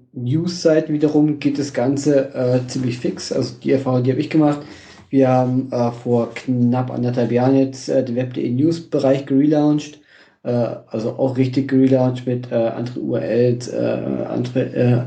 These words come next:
andere Infrastruktur, andere Templates, komplett, äh, eben halt neu gebaut. Ähm, und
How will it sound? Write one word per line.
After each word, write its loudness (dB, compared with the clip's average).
andere 0
Infrastruktur, 2
andere -4
Templates, 0
komplett, 0
äh, 2
eben -4
halt -2
neu 2
gebaut. 0
Ähm, 2
und -10